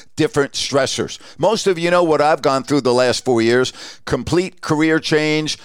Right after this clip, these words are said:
moving across the country, filing a lawsuit, being in the news often, dealing with all of that, trust me,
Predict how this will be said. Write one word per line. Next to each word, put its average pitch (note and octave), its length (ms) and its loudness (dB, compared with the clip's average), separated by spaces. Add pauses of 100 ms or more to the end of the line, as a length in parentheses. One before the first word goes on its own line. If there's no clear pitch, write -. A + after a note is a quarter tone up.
(180)
moving F3 400 0
across D#3 440 -2
the D3 80 -4
country, D3+ 560 0 (200)
filing E3+ 540 0
a D#3+ 60 4
lawsuit, D#3 680 2 (260)
being F#3 260 0
in E3 100 0
the D3+ 80 0
news D#3+ 420 2
often, D3+ 460 0 (180)
dealing G3+ 320 0
with D#3 160 2
all E3 240 4
of D3+ 60 2
that, D#3 240 0
trust - 400 -2
me, C3 240 -2